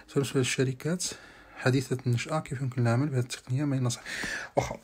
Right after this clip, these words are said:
إذا نرجعوا لواحد المجموعة ديال الأسئلة اللي طرحت. السؤال حول لي تي بي او، يعني الشركات. Alors, déjà باش نوضح من بين الأسباب علاش هاد لو كور إلي، إلي اون أراب،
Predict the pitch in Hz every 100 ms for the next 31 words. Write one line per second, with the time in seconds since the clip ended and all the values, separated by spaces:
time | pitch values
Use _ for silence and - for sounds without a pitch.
0 | - 170 196 220 175 165 139 180 160 135
1 | 160 135 147 131 131 - 135 127 123 -
2 | - - - - - - - _ _ -
3 | - - 196 180 208 220 - _ - -
4 | 151 175 196 139 170 - 139 - - -
5 | 120 127 139 131 160 160 - - - -
6 | - - 131 127 - 139 156 156 151 120
7 | 147 139 135 123 110 147 - 120 120 123
8 | 151 156 139 117 110 123 131 113 110 117
9 | 120 117 123 117 113 113 107 110 110 113
10 | 139 120 113 139 143